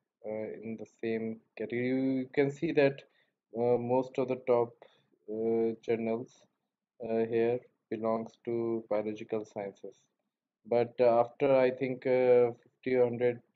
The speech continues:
uh, rank, you, you will find other journals also like this, psych-, Psychological Bulletin and, uh,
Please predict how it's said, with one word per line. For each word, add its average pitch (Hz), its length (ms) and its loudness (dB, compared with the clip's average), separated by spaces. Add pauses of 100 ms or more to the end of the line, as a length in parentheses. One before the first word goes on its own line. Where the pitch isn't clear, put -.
uh, 120 340 -2
rank, 113 400 -2
you, 120 440 -8 (180)
you 117 160 -10
will 120 200 -6
find 113 360 -2 (100)
other 113 300 -2 (800)
journals 110 380 -4
also 113 220 -6
like 110 260 -4
this, 110 140 -8 (120)
psych-, 104 240 -6 (460)
Psychological 110 720 -6
Bulletin 107 600 -8
and, 107 520 -8
uh, 104 200 -4